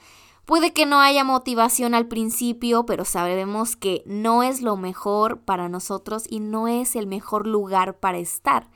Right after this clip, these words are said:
¿Y a qué me refiero con esto? Cuando tenemos metas y sabes que para llegar a ellas necesitas tal vez, mm, no tal vez, o sea, necesitas cambiar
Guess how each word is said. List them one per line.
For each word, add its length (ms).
¿Y 80
a 80
qué 160
me 140
refiero 420
con 180
esto? 460
Cuando 240
tenemos 540
metas 600
y 120
sabes 360
que 140
para 300
llegar 400
a 120
ellas 480
necesitas 960
tal 360
vez, 440
mm, 280
no 200
tal 240
vez, 280
o 40
sea, 260
necesitas 1000
cambiar 680